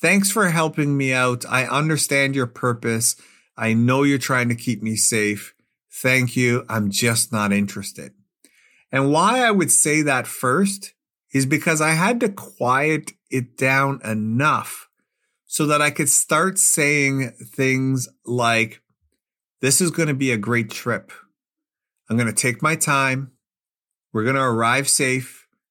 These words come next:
and we're gonna listen to good music along the way. And we're gonna stop at some great places so the kids can learn some things on our long trip. And it's gonna be a great trip."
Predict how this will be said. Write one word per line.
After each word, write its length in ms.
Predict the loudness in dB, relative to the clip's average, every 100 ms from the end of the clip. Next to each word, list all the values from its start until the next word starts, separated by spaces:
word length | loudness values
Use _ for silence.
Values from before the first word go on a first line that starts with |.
| _ _ _ _ _ _
and 220 | -2 0
we're 120 | 2 2
gonna 200 | 0 0
listen 260 | 0 0
to 80 | -2
good 220 | 0 0
music 380 | 2 0 -2 -2
along 340 | -2 0 0
the 80 | -2
way. 520 | -2 -2 -2 -4 -6 _ _ _ _ _ _ -2
And 480 | 2 2 2 2
we're 140 | 2 0
gonna 140 | 0
stop 360 | 0 0 0 0
at 100 | -2
some 280 | 0 0 0
great 280 | 0 -2
places 540 | -2 0 0 0 -2 0
so 100 | 0
the 280 | 0 -2 -2
kids 320 | -2 0 0
can 220 | 0 0
learn 340 | 2 2 2
some 200 | 2 -2
things 480 | -2 -2 2 2 0 -4
on 180 | -2 0
our 180 | 2 2
long 320 | 2 0 -2
trip. 340 | -2 -2 -4 -14 _ _ _ _ _ _
And 100 | -2
it's 140 | 0 2
gonna 220 | 2 2
be 140 | 2
a 80 | 0
great 280 | 0 -2 -2
trip." 360 | -2 -2 -4